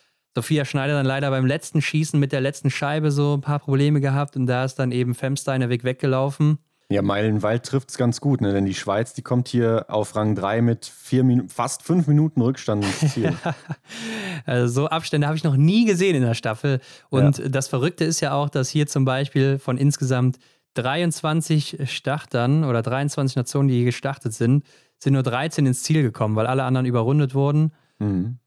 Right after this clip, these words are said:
Speaker 1: Das ist schon heftig. Und ja, dann, wie du schon sagst, Schweiz fast fünf Minuten, dann Frankreich auch fast fünf Minuten,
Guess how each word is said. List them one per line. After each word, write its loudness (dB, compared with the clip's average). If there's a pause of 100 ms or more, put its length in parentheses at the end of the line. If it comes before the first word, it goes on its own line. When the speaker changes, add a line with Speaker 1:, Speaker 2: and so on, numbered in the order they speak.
(100)
Speaker 1:
Das -4
ist 0
schon 0
heftig. 0
Und 2
ja, 0
dann, -2
wie 0
du 0
schon -2
sagst, -4
Schweiz -4
fast -4
fünf 2
Minuten, 2
dann 2
Frankreich -2
auch 0
fast -4
fünf 2
Minuten, 4